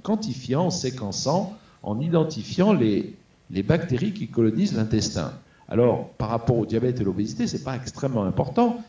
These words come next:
mais par rapport au prédiabète, c'est-à-dire à la prédiction qu'un, un, que l'on pourrait faire pour un individu à devenir diabétique,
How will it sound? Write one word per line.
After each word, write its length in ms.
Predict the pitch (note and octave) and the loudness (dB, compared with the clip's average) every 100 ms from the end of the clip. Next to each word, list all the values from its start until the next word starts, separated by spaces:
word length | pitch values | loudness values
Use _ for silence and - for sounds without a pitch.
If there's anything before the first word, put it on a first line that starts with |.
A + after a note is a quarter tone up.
| _ - | _ -6
mais 80 | - | -4
par 160 | F#3 | -2
rapport 220 | G3 G3+ A3 | -2 0 2
au 80 | |
prédiabète, 1000 | - - - A#3+ A#3 B2 G#2+ E2+ A#1+ - - _ | 2 0 -2 0 0 0 -2 -2 -6 -10 -20 _
c'est-à-dire 560 | - A2+ A#2 C3 C3+ E3 | -8 -4 0 0 2 2
à 60 | C3 | 0
la 100 | G#2+ | 2
prédiction 1040 | - - B3 F#3+ F#3 - - E3 G3+ A3 - _ _ | 0 2 -2 -2 -4 -2 2 2 2 -2 -8 _ _
qu'un, 300 | - C#3 C#3+ | -4 -2 -2
un, 340 | C3+ A2+ G2 G2 | -4 -4 -4 -6
que 140 | - | -4
l'on 80 | A2 | -4
pourrait 280 | G#2 D#3 D#3+ | 0 2 2
faire 280 | - C#3+ B2+ | 4 2 2
pour 140 | A2+ | 0
un 100 | A2+ | 0
individu 520 | A2 G#2+ A2+ D#3+ A3 | -2 -4 -4 -2 0
à 120 | A3 G#2+ | 0 -2
devenir 680 | - G#3 F#3 E3+ D3+ B2+ | 2 4 4 2 2 0
diabétique, 680 | B2+ G#2 F#2+ F#2+ - A#3 A3 | -4 -8 -8 -8 -6 -8 -8